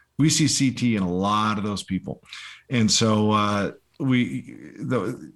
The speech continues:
if you want your kid to play football, the best thing you can do for 'em is wait, because the, the real risk is you start your kid young and they're good and they like it, they may play through college. And if you start at five and play through college, I don't know if we have a negative case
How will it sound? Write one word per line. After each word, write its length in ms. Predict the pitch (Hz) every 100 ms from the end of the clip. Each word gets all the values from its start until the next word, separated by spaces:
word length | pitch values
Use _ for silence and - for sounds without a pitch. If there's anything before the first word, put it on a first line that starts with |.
| _ _ -
if 300 | 131 143 123
you 100 | 127
want 160 | 143
your 60 | 123
kid 80 | 117
to 40 |
play 140 | 120
football, 320 | 113 113 107 107
the 80 |
best 400 | 92 - 135 117
thing 100 | 131
you 60 | 117
can 60 | 107
do 100 | 104
for 120 | 107
'em 80 | 101
is 100 | 90
wait, 360 | 98 104 87
because 260 | 104 110 98
the, 120 | 104 -
the 200 | 123 120
real 340 | 107 143 233
risk 280 | 175 127 -
is 140 | 113 104
you 80 |
start 260 | 110 - 156
your 100 | 147
kid 240 | - 123
young 480 | 98 113 113 95 90 -
and 200 | 110 98
they're 180 | 92 -
good 260 | 127 135
and 160 | 80 95
they 100 | 87
like 340 | 90 135 139
it, 180 | 101 82 - _ -
they 100 | 110
may 140 | 127
play 320 | 139 - 117
through 200 | 110 -
college. 680 | 82 - 127 139 98 85 - - _ _ _ _
And 180 | 123 113
if 60 |
you 120 | 117 135
start 240 | - 139
at 100 | -
five 260 | 120 123 107
and 120 | 95
play 120 | 113
through 160 | 98 101
college, 400 | 107 113 107 -
I 100 | 113
don't 120 | 123
know 80 | 117
if 100 | 95
we 80 | 110
have 100 | 95
a 40 |
negative 340 | 98 92 76 -
case 420 | 95 90 -